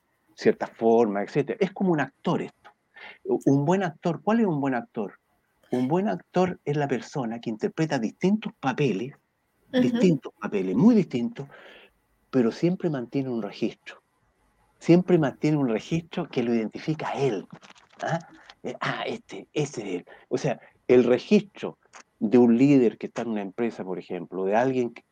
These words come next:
Speaker 1: consciente en una empresa, debería ser el registro persona. Él debería ser
Speaker 2: Guau.
Speaker 1: siempre persona. O sea, en su casa, eh, con el club de amigos,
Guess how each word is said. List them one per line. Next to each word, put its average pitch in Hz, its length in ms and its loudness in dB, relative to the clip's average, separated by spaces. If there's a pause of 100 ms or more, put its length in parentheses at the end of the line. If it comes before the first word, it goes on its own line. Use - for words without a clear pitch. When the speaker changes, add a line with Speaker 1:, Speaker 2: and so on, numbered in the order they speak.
Speaker 1:
consciente 110 600 -2
en 98 60 -6
una 95 140 -8
empresa, 139 360 -6
debería 120 480 2
ser 143 300 0 (340)
el 110 140 2
registro 110 400 -2
persona. - 580 -8 (120)
Él 135 160 6
debería 117 480 2
ser 120 140 -4
Speaker 2:
Guau. 175 180 2
Speaker 1:
siempre 214 560 2 (180)
persona. 113 640 -2 (380)
O - 80 -4
sea, - 120 -8
en 233 140 2
su 170 200 0
casa, 196 500 2 (320)
eh, 113 380 -2
con 113 200 0
el 104 140 -6
club 139 200 0
de 110 80 -4
amigos, 190 600 -2